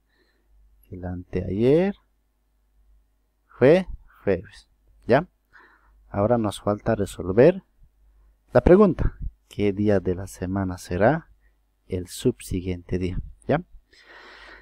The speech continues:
A ver, vamos a resolver esto con color negro. Ya,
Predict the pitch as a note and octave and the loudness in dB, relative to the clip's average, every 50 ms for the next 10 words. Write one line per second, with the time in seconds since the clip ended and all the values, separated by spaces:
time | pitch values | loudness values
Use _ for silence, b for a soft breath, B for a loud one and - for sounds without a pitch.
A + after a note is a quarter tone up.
0 | B B B B B B B _ _ _ - - B2 C3+ C3 C3 C3+ C3+ B2+ - | B B B B B B B _ _ _ 0 2 2 4 6 6 4 4 6 4
1 | C3+ B2 B2 - - A#2+ A#2+ B2+ B2+ A#2+ - C3+ - - A#2 A#2 A2 G#2+ G#2 G2+ | 4 4 4 2 2 4 4 4 4 2 2 0 -2 -2 -2 -2 -2 -2 -4 -6
2 | - - _ _ _ _ - A#2 A#2 A2+ B2+ C3 C3+ C3 B2+ B2+ B2+ B2 A#2 A2+ | -8 -10 _ _ _ _ -2 0 2 4 4 4 4 2 2 0 0 0 0 -2
3 | A2+ A2 G#2+ G#2+ G#2+ G#2+ G#2+ G#2+ G#2+ G#2+ - - _ _ _ _ _ _ _ _ | -4 -6 -6 -10 -10 -12 -12 -12 -14 -14 -16 -18 _ _ _ _ _ _ _ _
4 | _ _ _ _ _ _ _ _ _ _ _ _ _ _ _ _ _ _ _ _ | _ _ _ _ _ _ _ _ _ _ _ _ _ _ _ _ _ _ _ _
5 | _ _ _ _ - C3 C3 C#3 C#3 C3+ A#2+ F#2+ G2 A#2+ D3+ D3 - - - _ | _ _ _ _ -6 -2 2 4 6 6 6 4 4 0 0 -2 -6 -14 -18 _
6 | _ _ _ - - - - - - - G#2 G2 F#2+ F2 | _ _ _ -20 -20 -20 -18 -16 -10 -4 0 4 4 4